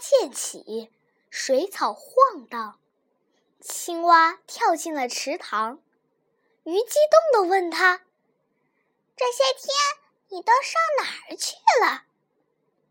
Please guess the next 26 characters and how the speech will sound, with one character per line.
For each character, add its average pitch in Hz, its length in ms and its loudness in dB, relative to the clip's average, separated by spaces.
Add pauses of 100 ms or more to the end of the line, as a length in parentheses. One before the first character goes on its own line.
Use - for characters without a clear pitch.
(120)
？”“我 220 180 -2
周 302 260 2
游 294 220 2
世 381 280 -4
界 370 120 0 (340)
去 294 260 0
了， 262 340 0 (580)
我 339 120 2
蹦 427 280 4
蹦 427 220 4
跳 415 200 4
跳 392 320 4
地 330 240 6 (180)
四 - 160 -6 (240)
处 359 260 -2
转 320 500 8
悠。” 294 220 -4 (640)
青 - 300 -14
蛙 427 100 -4 (200)
说。 254 380 -6 (1400)
“看 269 340 -6
见 254 200 -2
了 233 120 -6
一 226 240 -10
些 339 300 -4 (160)
非 - 180 -14